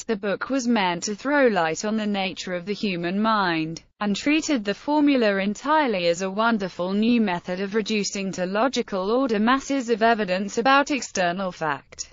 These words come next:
Mary Boole claimed that there was profound influence via her uncle George Everest of Indian thought on George Boole, as well as on Augustus de Morgan and Charles Babbage.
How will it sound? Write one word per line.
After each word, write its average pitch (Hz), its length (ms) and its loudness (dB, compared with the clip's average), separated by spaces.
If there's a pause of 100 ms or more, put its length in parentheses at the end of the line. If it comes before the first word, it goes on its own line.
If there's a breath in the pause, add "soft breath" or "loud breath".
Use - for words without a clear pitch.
(160)
Mary 277 480 4
Boole 269 320 2
claimed 202 420 -2
that 175 300 0
there 233 160 2
was 247 160 2
profound 285 520 2
influence 175 840 0
via 190 420 0
her 208 260 2
uncle 262 320 4
George 240 380 2
Everest 165 840 0
of 202 140 -4
Indian 269 500 4
thought 214 340 0
on 226 200 2
George 262 440 0
Boole, 156 460 -2 (140)
as 294 240 2
well 302 240 2
as 277 160 -2
on 220 160 0
Augustus 233 720 -2
de 170 180 -2
Morgan 156 540 -2
and 202 240 -4
Charles 220 420 2
Babbage. 180 720 -2